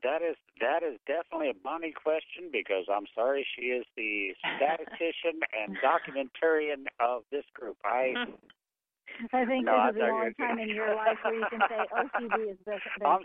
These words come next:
Speaker 1: sorry, I
Speaker 3: beneficial.
Speaker 1: get the hand to card to you, my dear, because you
Speaker 2: <laughs>
Speaker 1: are the one. This is, that is her, that is her forte. <laughs>
Speaker 3: Yeah, we do. We, uh, we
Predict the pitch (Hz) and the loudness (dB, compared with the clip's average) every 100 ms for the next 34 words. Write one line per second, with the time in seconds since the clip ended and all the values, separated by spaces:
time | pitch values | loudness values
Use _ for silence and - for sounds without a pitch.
0 | 196 180 175 143 185 143 175 196 156 170 | 2 2 2 0 -2 0 0 -2 0 2
1 | 180 165 165 143 123 113 120 139 127 131 | 0 2 -2 0 0 0 0 0 -2 -2
2 | 120 120 139 160 160 - 262 - 277 - | 2 4 4 2 6 6 8 6 6 2
3 | 143 139 143 135 - 139 - - - - | 2 0 -2 -6 -8 -10 -12 -10 -10 -2
4 | 135 156 156 - 147 131 139 156 151 - | 0 2 0 2 0 2 -2 0 -4 -2
5 | 160 139 - 113 98 107 90 - - - | 0 2 0 -2 -2 -2 -2 -4 -12 -14
6 | - - - - 190 - - - 196 208 | -8 -6 -4 -2 -2 -2 -6 -4 0 0
7 | 214 208 208 269 226 262 262 254 254 - | 2 0 2 0 0 -6 -4 -4 -6 -8
8 | _ - 262 247 226 220 - 233 226 220 | _ -10 -8 -6 -4 -4 -4 -4 -2 -2
9 | 208 220 | -4 -6